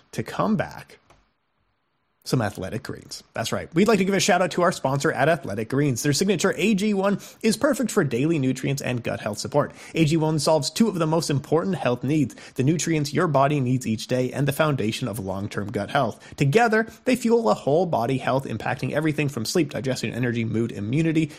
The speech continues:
to the health of your hair, skin, and nails. Especially if you're a heavyweight,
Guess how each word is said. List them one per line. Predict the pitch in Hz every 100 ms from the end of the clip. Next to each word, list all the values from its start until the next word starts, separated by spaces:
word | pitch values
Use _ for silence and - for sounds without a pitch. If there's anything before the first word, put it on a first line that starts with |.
| -
to | 226
the | 185
health | 120 120
of | -
your | 123 107
hair, | 113 110
skin, | - - 104
and | 107 98 98 98
nails. | 110 117 156 165 101 - - -
Especially | - -
if | 127
you're | 135
a |
heavyweight, | 131 247 226 165 123 202